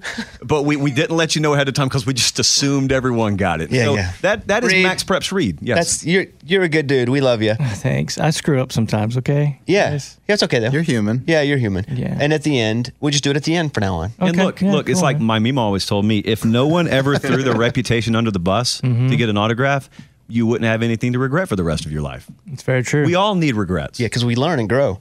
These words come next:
Speaker 1: Right.
Speaker 3: Absolutely.
Speaker 2: And get better,
Speaker 3: Yeah.
Speaker 2: yeah. Good, good. Reed, we're, we still love you.
Speaker 3: Thanks.
Speaker 2: Your, the
Speaker 3: Appreciate it.
Speaker 2: story about your show and how it got to where it is now, it's super inspiring,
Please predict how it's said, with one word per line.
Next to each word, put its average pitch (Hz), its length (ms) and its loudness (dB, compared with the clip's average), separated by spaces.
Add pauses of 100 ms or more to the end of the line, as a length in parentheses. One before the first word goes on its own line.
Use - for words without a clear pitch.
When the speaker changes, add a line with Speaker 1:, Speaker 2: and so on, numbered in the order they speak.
Speaker 1:
Right. - 100 0
Speaker 3:
Absolutely. 160 400 -2
Speaker 2:
And 113 100 0
get - 120 -2
better, 120 200 2
Speaker 3:
Yeah. 113 180 0
Speaker 2:
yeah. 101 100 -6
Good, 123 180 -2
good. 139 240 -2
Reed, 147 140 2
we're, 151 160 0
we 139 100 0
still 139 140 2
love 101 160 0
you. 90 80 -4 (180)
Speaker 3:
Thanks. 120 400 -2 (160)
Speaker 2:
Your, 202 160 2
the - 40 -4
Speaker 3:
Appreciate - 80 0 (100)
it. - 20 2
Speaker 2:
story 214 220 2
about 196 200 2
your 147 120 0
show 127 280 2
and 127 80 2
how 117 120 4
it 95 80 -2
got 107 240 2 (380)
to 117 100 0
where 107 180 4
it 101 60 2
is 95 120 0
now, 95 380 2
it's - 240 -4
super 127 260 0
inspiring, 98 540 2